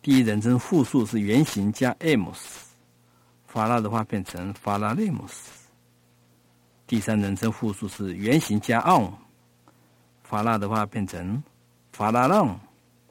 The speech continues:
可是动词后面有Z要去掉，例如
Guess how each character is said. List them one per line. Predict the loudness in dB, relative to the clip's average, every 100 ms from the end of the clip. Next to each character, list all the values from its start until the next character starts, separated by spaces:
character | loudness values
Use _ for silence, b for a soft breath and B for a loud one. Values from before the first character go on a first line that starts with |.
| _ _ _ b b b b
可 | -12
是 | -8 0 0 0
动 | 2 4 4
词 | 2
后 | 0 2
面 | 2
有 | 0
Z | -2 4 4 4 b b b
要 | -6 -6
去 | 0 0
掉， | 2 0 -2
例 | 0 -2
如 | -2 -4